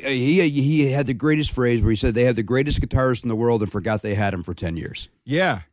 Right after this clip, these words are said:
Speaker 1: And it's like, and he's right
Speaker 2: Yeah.
Speaker 1: in that little era.
Speaker 2: Yeah. Well, I love the part in the documentary where Alex Lifeson is talking about competing with the synths.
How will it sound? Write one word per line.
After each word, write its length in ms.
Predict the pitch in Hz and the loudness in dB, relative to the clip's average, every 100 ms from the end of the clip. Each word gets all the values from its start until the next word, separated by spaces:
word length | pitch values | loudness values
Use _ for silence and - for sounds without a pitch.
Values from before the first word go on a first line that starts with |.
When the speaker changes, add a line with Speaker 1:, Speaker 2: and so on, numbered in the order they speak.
| _ | _
Speaker 1:
And 160 | 135 131 | -4 -2
it's 160 | 117 | -2
like, 220 | - 123 113 _ _ _ | -2 -2 -4 _ _ _
and 120 | 156 | -2
he's 120 | 165 160 | 0 2
right 360 | 349 480 - _ _ | 0 0 -4 _ _
Speaker 2:
Yeah. 200 | 123 156 | -6 -4
Speaker 1:
in 140 | 131 143 | -4 -4
that 100 | 135 | -2
little 180 | 156 | 0
era. 240 | 135 95 - _ _ | 0 -2 -10 _ _
Speaker 2:
Yeah. 180 | 165 175 - _ | -4 -4 -6 _
Well, 160 | 190 175 | -4 0
I 100 | 196 | 2
love 240 | 196 240 | 2 0
the 100 | 226 | 0
part 200 | - 185 | 0 0
in 60 | 160 | 2
the 60 | |
documentary 540 | 147 151 143 139 147 131 | 0 -2 -2 -2 0 2
where 120 | 113 | 2
Alex 320 | 120 123 117 | 2 0 -2
Lifeson 580 | 117 120 127 117 113 107 - | -4 -4 -2 -4 -4 -6 -6
is 160 | 117 | -6
talking 320 | - 123 127 | -4 -4 -4
about 180 | 117 117 | -4 -4
competing 500 | - 117 - 127 123 | -4 -6 -2 0 2
with 140 | 110 - | 0 -2
the 80 | |
synths. 600 | 92 - 117 101 - - | -8 -4 -2 -2 -6 -18